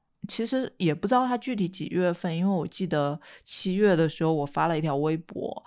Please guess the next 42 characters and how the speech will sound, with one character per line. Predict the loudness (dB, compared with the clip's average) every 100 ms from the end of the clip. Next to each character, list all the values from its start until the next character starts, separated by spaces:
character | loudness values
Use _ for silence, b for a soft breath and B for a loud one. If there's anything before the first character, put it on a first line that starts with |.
| B B
然 | 0
后 | 2
那 | 2 -2
次 | -2
大 | 0 2
概 | 2
是 | 0 -2 -4 -4 B B -2
第 | 0
一 | 2
次 | 0 -2 0
跟 | 0 0 2 0 -2
我 |
们 | -4 -8
四 | 0 0
楼 | 2
阿 | 2 0
姨 | -2 -4 -8
交 | -2 0 2
流 | 0 0
了 | -4 -4 -6 -10 _ _
张 | -4 -4
凤 | -2 -4
姑 | -4 -6
的 | -4 -6 -6 -10 B B
情 | -14 -8 -8
况， | -6 -2 -2 -2
然 | -6
后 | -6
阿 | -4 -2
姨 | -2 -6
说 | -6 -6 -4
那 | -6
时 | -8
候 | -8
张 | -4 -4
凤 | -4 -4
姑 | -4 -4
两 | -4 -6
个 | -8
多 | -6 -4
月， | -2 -4 -6 _ _
嗯， | -10